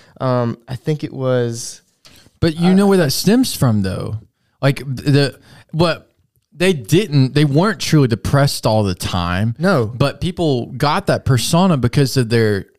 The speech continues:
Speaker 1: Strictness.
Speaker 2: their strictness of hating sin.
Speaker 1: But, and that's what it was.
Speaker 2: Yeah.
Speaker 1: And that's, and John Owen, "Be killing sin or it will be killing you."
Speaker 2: Yes.
Speaker 1: They knew, and that's, I have that right here. One of the reasons we need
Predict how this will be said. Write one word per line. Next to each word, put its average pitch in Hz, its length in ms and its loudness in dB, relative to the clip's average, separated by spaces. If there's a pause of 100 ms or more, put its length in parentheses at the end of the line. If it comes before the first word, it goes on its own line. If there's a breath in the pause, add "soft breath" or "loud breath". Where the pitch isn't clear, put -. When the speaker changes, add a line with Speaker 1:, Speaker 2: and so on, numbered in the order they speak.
Speaker 1:
Strictness. - 640 -4
Speaker 2:
their 139 100 0
strictness 160 720 -2
of 110 340 -4
hating 165 500 0
sin. 226 640 -2
Speaker 1:
But, 196 140 0
and 202 160 2
that's 185 200 -2
what 156 100 2
it 127 80 0
was. - 440 -4
Speaker 2:
Yeah. 151 240 -2
Speaker 1:
And 156 140 2
that's, 147 180 -2
and 135 320 -4
John 120 240 0
Owen, 156 200 -2
"Be 117 160 -2
killing 113 340 -4
sin 117 300 -2
or 120 180 0
it 110 100 -2
will 127 140 -4
be 127 100 -2
killing 135 320 -2
you." 175 120 -2
Speaker 2:
Yes. - 380 -14
Speaker 1:
They 156 460 0
knew, 185 480 0
and 147 140 -4
that's, 190 340 -4 (320)
I 143 140 -8
have 151 160 -4
that 135 180 -2
right 139 220 -2
here. 120 380 -6
One 135 160 -4
of 143 80 -8
the 139 80 -6
reasons 131 420 -4
we 131 240 -4
need 139 600 0